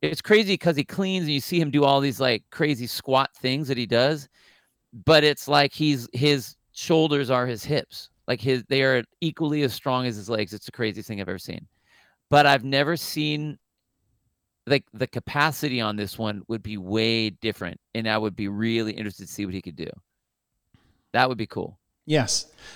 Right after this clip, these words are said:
Speaker 2: And before anybody panics, one, we're, we're easy, we ease you guys in early, right? It's like, "Oh, you know, a little snatch, a little row." Like, we're getting to the real thing.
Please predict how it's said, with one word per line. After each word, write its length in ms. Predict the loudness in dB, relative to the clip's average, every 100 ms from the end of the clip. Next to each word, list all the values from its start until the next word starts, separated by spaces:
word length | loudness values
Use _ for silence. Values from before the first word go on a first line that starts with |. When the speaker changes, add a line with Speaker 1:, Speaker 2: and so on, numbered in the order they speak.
| 4
Speaker 2:
And 180 | 8 8
before 220 | 6 4
anybody 280 | 6 8 6
panics, 640 | 6 4 4 0 -6 -6 -12 _ _ _ 2
one, 720 | 8 8 8 6 0 -8 -20 _ _ _ 2
we're, 320 | 8 8 8
we're 160 | 6 6
easy, 400 | 6 6 6 6
we 120 | 8
ease 420 | 8 8 8 8
you 80 | 8
guys 320 | 10 8 8
in 140 | 6
early, 360 | 8 8 6 0 -10 -20 _ -4
right? 240 | -2 0 0 -4
It's 120 | -4
like, 120 | -6 -4
"Oh, 160 | -2
you 140 | 0 0
know, 140 | 0
a 40 | -2
little 140 | -2
snatch, 480 | 0 2 2 2 0
a 40 |
little 180 | 0 2
row." 480 | 6 8 8 4 0 -10 _ _ _ _ _ _ _ _ _ -6
Like, 120 | 0
we're 80 | 4
getting 180 | 6 8
to 120 | 8
the 100 | 8
real 200 | 10 8
thing. 380 | 10 8 8